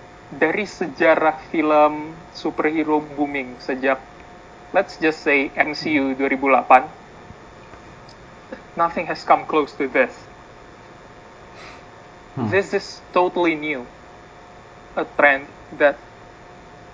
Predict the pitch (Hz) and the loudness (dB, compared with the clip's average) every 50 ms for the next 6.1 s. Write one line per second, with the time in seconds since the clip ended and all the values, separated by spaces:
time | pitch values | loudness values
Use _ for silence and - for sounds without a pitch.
0 | - - 160 165 160 165 165 - - 160 147 147 143 143 143 143 135 135 131 120 | -2 2 2 2 2 2 -4 -2 2 2 2 2 2 -2 -2 -4 -2 0 0 0
1 | 113 113 - - - - - - - - - - - - - - 170 165 - - | 0 -2 -6 -12 -20 -20 -20 -20 -20 -20 -20 -20 -14 -14 -6 -2 -2 -2 -2 -6
2 | - - - - - - 185 156 123 113 113 - - - - 160 139 170 175 131 | -12 -18 -20 -20 -10 -4 -4 -2 -2 -4 -6 -12 -14 -16 -16 -4 -2 -2 0 0
3 | 117 110 170 151 139 135 135 147 147 - 139 123 120 - - - 127 123 120 123 | -2 -2 -4 -6 -4 -6 -6 -6 -4 -4 -4 -4 -4 -6 -14 -6 -4 -2 0 0
4 | 123 123 117 113 113 127 127 123 123 123 123 143 170 175 127 110 123 123 117 117 | 0 0 -2 -4 -2 -2 0 0 0 -2 0 0 0 0 2 4 4 6 6 4
5 | 120 - - 165 165 - - 127 123 113 - 113 117 113 113 - - 113 117 123 | 2 0 -2 -6 -6 -4 -4 -2 -2 4 4 4 4 4 0 -8 -8 -2 0 0
6 | 123 | 0